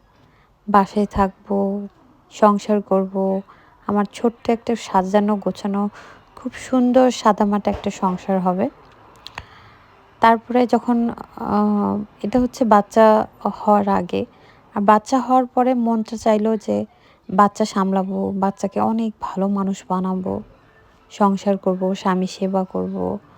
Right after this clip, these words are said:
ঘরোয়া বউ টাইপের হব। আমি মানুষটাই ঘরোয়া টাইপ। Still now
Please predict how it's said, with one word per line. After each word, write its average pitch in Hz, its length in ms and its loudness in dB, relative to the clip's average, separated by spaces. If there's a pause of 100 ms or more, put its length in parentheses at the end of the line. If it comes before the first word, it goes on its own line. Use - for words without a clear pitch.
(280)
ঘরোয়া 214 440 4
বউ 190 260 0
টাইপের - 380 -6
হব। 190 280 -8 (1120)
আমি 269 500 4 (180)
মানুষটাই 240 540 4
ঘরোয়া 220 300 6
টাইপ। 190 200 2 (280)
Still 311 320 0 (120)
now 247 140 2